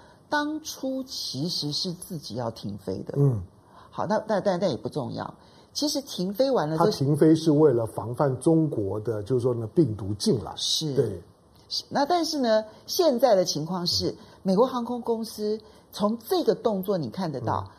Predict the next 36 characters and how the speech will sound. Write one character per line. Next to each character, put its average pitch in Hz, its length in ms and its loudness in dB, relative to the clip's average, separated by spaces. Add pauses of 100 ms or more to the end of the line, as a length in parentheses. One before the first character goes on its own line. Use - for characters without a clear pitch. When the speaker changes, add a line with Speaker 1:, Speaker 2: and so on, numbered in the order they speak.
Speaker 1:
它 220 160 -6
从 190 280 -2
五 143 180 0
月 175 220 0
开 143 260 -8
始 - 300 -6
就 185 120 0 (140)
积 294 320 -2
极 170 240 -6
的 165 140 0
争 104 320 0
取 - 180 -10
要 143 160 -2
复 165 320 -2
飞 143 240 -2
中 143 180 -6
国 120 120 -6
大 - 260 -10
陆。 - 60 -4
Speaker 2:
嗯。 - 20 -2
是 107 80 -4
的。 - 100 -12 (520)
Speaker 1:
所 359 100 2
以 285 140 -4
美 226 100 2
国 269 120 6
航 277 160 -2
空 294 200 0
公 233 180 -2
司 190 200 -6
其 - 240 -8
实 202 120 -2
已 180 60 -2
经 185 260 -6
预 233 140 -2
判 175 340 -8